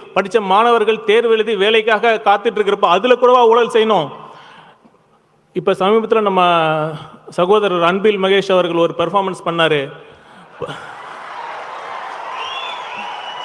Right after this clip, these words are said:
படிச்சு படிச்சு சொன்னடா, கண்டிஷன்ஸை ஃபாலோ பண்ணீங்களா, ஃபாலோ பண்ணீங்களான்னு. அது மாதிரி இப்ப நம்ம நேரு அண்ணன்ட்ட சொல்லலாம், "அண்ணே, படிச்சு படிச்சு சொன்னனே-, சொன்னமே,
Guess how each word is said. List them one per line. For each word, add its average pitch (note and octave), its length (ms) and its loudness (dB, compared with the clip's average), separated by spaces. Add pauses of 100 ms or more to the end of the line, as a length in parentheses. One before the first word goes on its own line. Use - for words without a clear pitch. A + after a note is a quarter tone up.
(1200)
படிச்சு G#3+ 320 0
படிச்சு G#3+ 400 0
சொன்னடா, G3+ 320 4
கண்டிஷன்ஸை G3+ 600 0
ஃபாலோ F#3+ 260 4
பண்ணீங்களா, F#3 500 2
ஃபாலோ F#3+ 280 4
பண்ணீங்களான்னு. E3+ 680 0 (1160)
அது G#3+ 200 4
மாதிரி A#3+ 360 4
இப்ப A3 200 0
நம்ம G3 540 2 (600)
நேரு A3+ 460 2
அண்ணன்ட்ட G#3+ 220 2
சொல்லலாம், F#3 680 2 (400)
"அண்ணே, G#3 220 0
படிச்சு G3+ 360 0
படிச்சு G#3+ 440 0
சொன்னனே-, G#3 400 -2
சொன்னமே, G#3+ 380 2